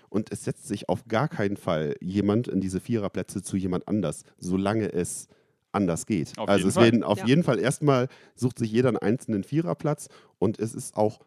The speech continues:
Speaker 1: ziemlich still in der Bahn. Es sei denn, es kommt vielleicht eine Schulklasse rein, das hatte ich nämlich letztens zum Beispiel wieder. Die
Speaker 2: Gott.
Speaker 1: Kinder waren echt niedlich, sie waren auch nicht super laut oder nervig oder so,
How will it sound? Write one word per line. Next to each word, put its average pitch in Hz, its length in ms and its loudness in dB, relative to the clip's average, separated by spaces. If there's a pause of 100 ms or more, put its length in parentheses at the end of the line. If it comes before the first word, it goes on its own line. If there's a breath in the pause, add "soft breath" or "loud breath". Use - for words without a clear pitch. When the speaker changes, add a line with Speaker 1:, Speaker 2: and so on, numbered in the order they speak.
(100)
Speaker 1:
ziemlich 170 300 0
still 113 220 0
in 87 140 -4
der 69 100 -6
Bahn. 60 300 -12 (460)
Es - 100 -16
sei 110 120 4
denn, 117 60 2
es 104 80 -4
kommt 113 180 -4
vielleicht 92 220 -2
eine - 80 -2
Schulklasse 165 480 2
rein, 139 160 2
das 107 140 -2
hatte 98 140 -6
ich 95 60 -4
nämlich 87 220 -2
letztens - 220 -4
zum 147 140 0
Beispiel 127 360 -2
wieder. 123 120 6
Die 110 60 2
Speaker 2:
Gott. 110 100 0
Speaker 1:
Kinder 165 280 8
waren 147 160 6
echt 135 220 2
niedlich, 165 340 2
sie 127 140 0
waren 143 160 4
auch 143 100 2
nicht 135 140 0
super 139 240 0
laut 143 320 6
oder 117 140 0
nervig 156 420 0
oder 147 160 2
so, 143 240 0